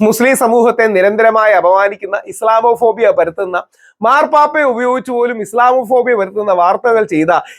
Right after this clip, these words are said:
കപട രാജ്യസ്നേഹത്തെ കുറിച്ച് സ്ഥിരം പറഞ്ഞുകൊണ്ടിരിക്കുന്ന മാത്യു സാമുവലിന്റെ ചാനൽ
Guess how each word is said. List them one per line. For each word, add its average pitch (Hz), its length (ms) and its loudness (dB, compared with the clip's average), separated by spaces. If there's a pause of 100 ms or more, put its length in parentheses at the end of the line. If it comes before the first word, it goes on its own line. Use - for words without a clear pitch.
(220)
കപട 277 220 2
രാജ്യസ്നേഹത്തെ 240 880 0
കുറിച്ച് 214 260 -6
സ്ഥിരം 220 320 -2
പറഞ്ഞുകൊണ്ടിരിക്കുന്ന 180 800 -2 (320)
മാത്യു 214 380 0
സാമുവലിന്റെ 208 840 0 (800)
ചാനൽ 202 380 0